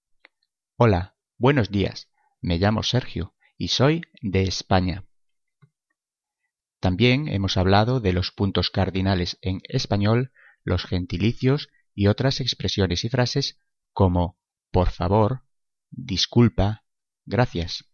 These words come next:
En el capítulo dos hemos hablado del género de los sustantivos en español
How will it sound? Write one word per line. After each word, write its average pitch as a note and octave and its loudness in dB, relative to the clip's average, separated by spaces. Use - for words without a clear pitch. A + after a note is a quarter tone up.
En A2 4
el G2 2
capítulo C#3+ 0
dos A#2 -2
hemos F#2+ -2
hablado A#2+ 0
del G2 0
género D3 -2
de A#2 0
los G2 0
sustantivos B2 -4
en G2 -2
español F#2+ -2